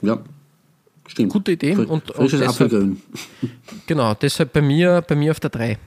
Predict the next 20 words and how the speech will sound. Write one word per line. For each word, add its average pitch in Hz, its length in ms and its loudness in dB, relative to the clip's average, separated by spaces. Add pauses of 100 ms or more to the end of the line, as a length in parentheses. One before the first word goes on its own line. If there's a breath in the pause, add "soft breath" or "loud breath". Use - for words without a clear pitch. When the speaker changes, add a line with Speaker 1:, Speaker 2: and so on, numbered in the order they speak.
(220)
Speaker 1:
Super, 156 580 -2
super 131 240 -2
Speaker 2:
Mehr, 123 280 2
mehr, 147 260 -2
Speaker 1:
Wahl. - 200 -4
Speaker 2:
mehr 147 180 -2
habe 151 160 0
ich - 20 -2
da 170 100 0
nicht. 160 380 -2
Mir 147 220 2
hat 147 100 0
einfach 131 200 -2
nur 151 120 2
das - 160 -6
Design 117 360 -2
gut 123 220 -6
gefallen 117 380 -2
und 120 80 0
Speaker 1:
Ja. 107 160 0